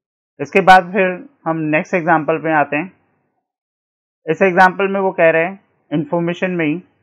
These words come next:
"Creditors worth rupees sixty five thousand were settled by handing over the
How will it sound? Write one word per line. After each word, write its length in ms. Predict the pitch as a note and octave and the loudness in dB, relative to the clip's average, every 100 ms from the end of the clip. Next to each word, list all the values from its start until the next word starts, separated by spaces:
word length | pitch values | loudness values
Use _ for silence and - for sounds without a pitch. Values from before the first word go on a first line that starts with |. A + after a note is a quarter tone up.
| _ _ _ _ _ D#3 | _ _ _ _ _ 0
"Creditors 560 | D#3+ D#3+ E3 F#3+ G3+ F3 C#3 | 0 0 2 2 2 -4 0
worth 280 | D#3 D#3 E3+ | 0 0 -6
rupees 380 | D3 E3+ E3+ | -4 -6 -6
sixty 280 | E3 - F3+ | -10 -8 -8
five 240 | E3+ D#3 D#3+ | -2 -2 0
thousand 360 | E3+ D#3 E3 E3 | 0 0 -2 -4
were 260 | D3+ D#3+ E3 - D#3+ | 0 0 0 -4 -2
settled 480 | C3 - E3 E3 C#3+ | -2 0 -2 -2 0
by 140 | B2 B2+ C3 _ _ _ _ _ - | 0 0 -8 _ _ _ _ _ -6
handing 380 | D3+ D#3 F3+ F#3 | -4 -2 -2 0
over 300 | D#3+ D#3 E3 | 0 2 0
the 140 | D3 | 2